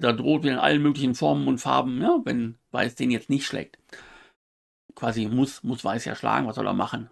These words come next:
Und dadurch hängt jetzt aber der F drei und Schwarz hat einen Bauern gewonnen. Und nicht nur das, jetzt hängt ja auch noch der, der D fünf.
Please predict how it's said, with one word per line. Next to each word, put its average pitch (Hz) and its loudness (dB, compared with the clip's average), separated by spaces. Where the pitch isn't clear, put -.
Und 113 -4
dadurch 113 -2
hängt 127 -4
jetzt 117 -6
aber 113 -2
der 113 -4
F - -10
drei 202 -2
und 120 0
Schwarz 151 0
hat - -4
einen 117 2
Bauern 143 6
gewonnen. 104 -4
Und - 0
nicht 160 -4
nur 160 4
das, - 0
jetzt - -4
hängt 185 -2
ja - -2
auch 127 -2
noch 131 0
der, 107 -2
der 113 -2
D 117 2
fünf. 170 0